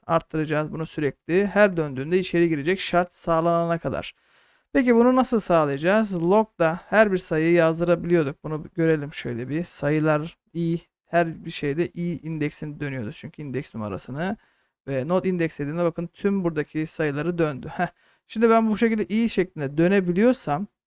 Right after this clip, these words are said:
değil mi? Benim burada bir tane let toplam diye bir değişken atayıp bunu sıfıra eşitlememiz lazım arkadaşlar. Başlangıç değeri atamamız lazım.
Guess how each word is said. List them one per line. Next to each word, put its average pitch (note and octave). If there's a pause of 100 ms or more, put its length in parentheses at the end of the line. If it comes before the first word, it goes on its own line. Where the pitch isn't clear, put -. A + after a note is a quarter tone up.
(100)
değil A3+
mi? G3+
Benim G#3+ (200)
burada F#3+
bir A3
tane E3 (800)
let F#3
toplam G3 (1120)
diye D#3+
bir F#3
değişken E3
atayıp F#3+
bunu G#3
sıfıra G#3
eşitlememiz F3+
lazım C#3+
arkadaşlar. C#3
Başlangıç E3
değeri D3
atamamız E3+
lazım. F#3